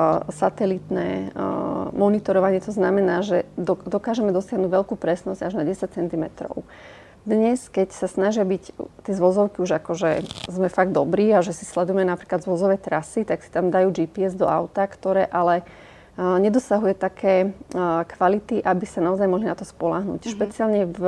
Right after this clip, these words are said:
Speaker 1: mestách, kde sú výškové budovy, niekedy smetiar musí prejsť trikrát tú istú ulicu, čo je akože na hlavu postavené, e, kde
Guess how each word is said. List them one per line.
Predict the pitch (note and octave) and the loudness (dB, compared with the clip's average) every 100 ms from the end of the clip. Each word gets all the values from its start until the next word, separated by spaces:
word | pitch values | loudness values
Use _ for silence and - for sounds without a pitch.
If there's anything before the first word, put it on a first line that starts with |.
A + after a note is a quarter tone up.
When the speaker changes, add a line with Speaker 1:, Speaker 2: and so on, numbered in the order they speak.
| F3 | 4
Speaker 1:
mestách, | F#3 G3 F#3+ F3+ | 2 0 -4 -6
kde | F3+ | -8
sú | - E3+ | -4 -4
výškové | F#3 - F#3 | -2 0 0
budovy, | E3 F3 F#3+ F#3 G3+ A3 - - - - - | 0 0 0 2 0 -2 -10 -20 -20 -14 0
niekedy | E3+ F#3 F#3+ G#3 | 2 2 0 -2
smetiar | - F3 F3+ G#3+ | -2 -2 0 0
musí | F#3+ G3+ - | 0 0 -6
prejsť | - F3 F3 | -2 -2 0
trikrát | E3+ - B3 A#3+ | -4 -2 0 0
tú | - F#3 | 2 -2
istú | - - | 0 -2
ulicu, | F3+ F3 - G3 | -2 -2 -4 -6
čo | - - | -4 -6
je | |
akože | - - F3 F3 - - - | -6 -6 -2 0 0 -4 -8
na | F#3+ | -2
hlavu | G#3 G#3 | 2 2
postavené, | - E3 - F#3+ F#3+ G#3+ A3 A3+ - - | 0 -4 0 0 2 2 2 -2 -8 -2
e, | E3 | -2
kde | E3 | 0